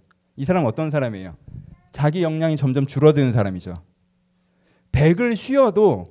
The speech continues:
백이 안 되는 거예요. 아니요, 백이 됐는데 그 백이 급격하게 줄어드는 거죠. 그쵸? 그러니까는 뭐가, 뭐가 된 거예요?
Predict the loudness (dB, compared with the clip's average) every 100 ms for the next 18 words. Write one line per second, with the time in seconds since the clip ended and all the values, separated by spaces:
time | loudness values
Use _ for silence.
0 | _ _ _ 0 2 2 2 2 0 0
1 | 0 0 0 -2 -4 -4 -2 -2 0 0
2 | 0 0 0 2 2 0 -4 -18 _ 0
3 | 4 4 2 -4 0 4 4 4 2 0
4 | -2 -2 -8 -10 -14 -14 -16 -16 _ _
5 | _ _ _ _ _ _ _ _ -4 -2
6 | -2 -2 -2 -2 -2 0 0 -2 -4